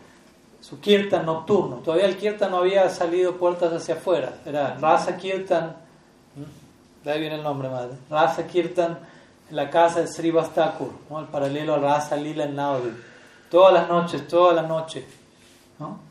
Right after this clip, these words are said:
En el patio de Srivas, Mahaprabhu, sus asociados íntimos, saboreando Rasa Kirtan. Y en un momento aparece en escena un brahmana, ¿no? La clase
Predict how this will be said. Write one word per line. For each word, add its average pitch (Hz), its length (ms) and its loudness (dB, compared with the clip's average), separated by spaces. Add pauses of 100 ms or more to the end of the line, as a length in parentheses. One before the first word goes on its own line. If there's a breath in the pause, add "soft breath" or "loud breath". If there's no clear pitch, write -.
(140)
En 139 100 -10
el 135 60 -10
patio 151 380 0
de 135 60 -2
Srivas, 151 600 -4
Mahaprabhu, 139 520 -2
sus 139 160 -12
asociados 135 480 -8
íntimos, 143 500 -10
saboreando 135 640 -4
Rasa 135 380 -2
Kirtan. 202 560 -6 (680 loud breath)
Y 175 120 -4
en 196 100 -2
un 202 80 -2
momento 202 320 0
aparece 185 380 0
en 175 60 -6
escena 175 260 -6
un 160 120 -10
brahmana, 143 540 -4 (540)
¿no? 143 60 -20 (220)
La 127 160 -8
clase 135 480 -4